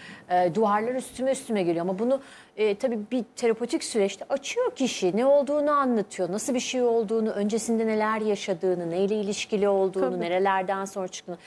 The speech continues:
Speaker 1: bunu anlatmaktan bahsediyorum aslında biraz da. Yani, e, sadece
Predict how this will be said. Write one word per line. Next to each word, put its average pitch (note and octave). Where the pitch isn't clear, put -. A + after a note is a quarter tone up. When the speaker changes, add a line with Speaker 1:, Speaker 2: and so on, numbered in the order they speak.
Speaker 1:
bunu D#4+
anlatmaktan F3
bahsediyorum D3+
aslında D3+
biraz D3+
da. D3
Yani, E3
e, G3
sadece C#4+